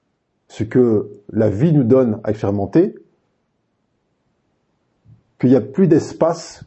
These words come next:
où, euh, en quelque sorte, on veuille vivre autre chose que ce qui est ici et maintenant. Ça, je pense, c'est infiniment spirituel. Et,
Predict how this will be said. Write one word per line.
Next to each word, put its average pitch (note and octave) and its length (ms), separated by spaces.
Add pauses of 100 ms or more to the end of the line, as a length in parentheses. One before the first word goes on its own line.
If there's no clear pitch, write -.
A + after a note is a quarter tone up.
(100)
où, C3+ 320
euh, G#2 300 (680)
en - 40
quelque A2+ 160
sorte, C3+ 480
on A2+ 140
veuille B2 460
vivre G#2+ 400
autre B2+ 260
chose G#2+ 300
que - 100
ce - 80
qui - 120
est F#2 40
ici F2+ 200
et - 20
maintenant. - 360 (840)
Ça, - 140
je D3+ 60
pense, D3 200
c'est C#3+ 200
infiniment A#2+ 420
spirituel. A2+ 640 (580)
Et, A2+ 600